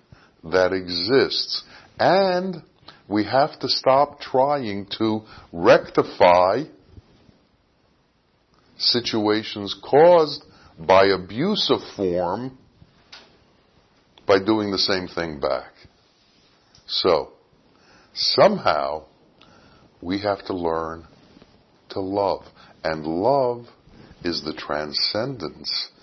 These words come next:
that takes us beyond things. Love is the methodology to escape from being tied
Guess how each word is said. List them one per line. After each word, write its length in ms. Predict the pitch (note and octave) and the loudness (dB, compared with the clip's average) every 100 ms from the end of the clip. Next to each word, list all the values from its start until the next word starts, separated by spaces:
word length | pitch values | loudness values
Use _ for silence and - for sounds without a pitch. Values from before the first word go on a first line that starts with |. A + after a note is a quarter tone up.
| - - - D#2+ | -20 -20 -20 -8
that 240 | D2+ - | -8 -8
takes 440 | - G2 G2 - | -8 -6 -6 -4
us 480 | F2 D2+ D2+ - - - - - _ | -4 -4 -6 -10 -12 -16 -20 -20 _
beyond 680 | E2 D#2 D2 C#2 C#2+ C#2+ - - - - | -10 -6 -4 -4 -8 -14 -20 -20 -20 -16
things. 600 | - - - - - - _ _ - _ _ _ _ _ _ _ | -16 -18 -20 -18 -16 -16 _ _ -20 _ _ _ _ _ _ _
Love 540 | - F2 A2+ B2 A#2 A2+ _ _ _ _ - | -6 2 4 4 2 -4 _ _ _ _ -6
is 360 | F2 E2+ D2+ D2 | -2 -2 -4 -6
the 100 | D#2 | -6
methodology 1080 | D#2 D#2 D2+ D2 D#2 A#2+ D3 B2+ - B1 - _ _ _ _ _ _ | -4 -4 -4 -2 0 0 -2 -6 -8 -14 -16 _ _ _ _ _ _
to 240 | F2 D#2 | -6 -4
escape 880 | C#2 - - - - B2 C#3 C3+ - - _ _ - - _ - | -2 -2 -4 -6 0 2 2 -2 -10 -20 _ _ -20 -20 _ -6
from 320 | F2+ E2 E2 | -2 -2 -4
being 480 | D#2 G#2 G#2+ G#2 G2 | -4 -2 -2 -4 -8
tied 580 | - A#2+ C3+ C#3+ C#3+ | -2 2 4 2 0